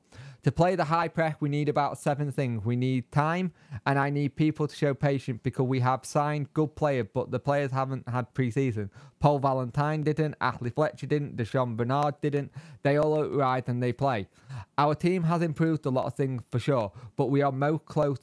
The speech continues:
every day because every day I'm working with the team and giving me everything. This week is the second time this situation we have had a clean sheet with no midweek matches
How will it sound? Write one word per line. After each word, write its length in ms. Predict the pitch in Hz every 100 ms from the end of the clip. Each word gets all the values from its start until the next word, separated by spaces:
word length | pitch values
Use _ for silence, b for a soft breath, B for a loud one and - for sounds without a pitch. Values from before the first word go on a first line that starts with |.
| -
every 240 | 139 143
day 220 | 147 135
because 200 | 120 - 123
every 200 | 131 147
day 220 | 143 135
I'm 180 | 120 123
working 380 | 131 123 131
with 120 | 123 117
the 80 |
team 300 | 123 131 120
and 140 | 110 107
giving 360 | 117 123 120
me 280 | 117 117 113 -
everything. 460 | - 117 113 101 95 B 127 B
This 160 | 165 156
week 240 | 160 147
is 60 | 143
the 60 |
second 280 | 135 151 151
time 360 | 143 139 135 120
this 140 | 120
situation 600 | - - 131 123 - 120
we 160 | 120 120
have 180 | 120 117
had 160 | 120
a 60 | 117
clean 320 | - 135 127
sheet 240 | - 123
with 120 | 120 110
no 240 | 113 123
midweek 400 | 120 117 120 117
matches 600 | 117 - - 110 101 -